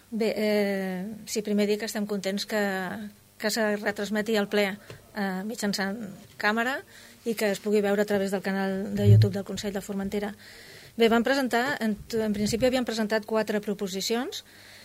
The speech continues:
eh, dos es van transaccionar en les comissions informatives, es van rejuntar per, perquè eren presentades per diversos grups, que eren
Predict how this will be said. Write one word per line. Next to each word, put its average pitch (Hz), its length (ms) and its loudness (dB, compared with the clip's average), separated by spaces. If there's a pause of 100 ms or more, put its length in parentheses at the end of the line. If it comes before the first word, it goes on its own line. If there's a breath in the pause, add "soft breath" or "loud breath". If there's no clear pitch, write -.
(140 soft breath)
eh, 214 300 10
dos 220 160 8
es 220 120 4
van 220 180 6
transaccionar 208 680 2
en 202 60 2
les 196 100 0
comissions 196 360 2
informatives, 208 600 2
es 190 100 -2
van 196 460 0
rejuntar 202 420 2
per, 202 280 2 (420)
perquè 208 220 0
eren 208 100 4
presentades 208 560 4
per 196 380 0 (320 loud breath)
diversos 208 500 4
grups, 285 300 -2
que 196 100 -4
eren 190 220 0